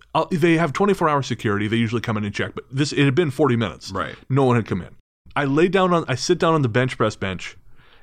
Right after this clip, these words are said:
Speaker 1: and all of a sudden the music, which has been playing over the speakers, stops, and you hear this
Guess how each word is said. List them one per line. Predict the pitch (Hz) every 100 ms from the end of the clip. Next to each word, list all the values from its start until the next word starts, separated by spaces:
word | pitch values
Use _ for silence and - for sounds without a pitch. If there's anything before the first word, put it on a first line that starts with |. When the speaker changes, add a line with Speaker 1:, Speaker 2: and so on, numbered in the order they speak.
| -
Speaker 1:
and | 127
all | 151
of |
a |
sudden | 160 170 151
the | 127
music, | 123 147 214 139 - - -
which | 127
has | 123
been | 117 113
playing | 139 143 131 123 117
over | 123 117
the | 98
speakers, | - 214 117 104 - - - - _ _
stops, | - - 160 160 -
and | 135
you | 127
hear | 135
this | 127 120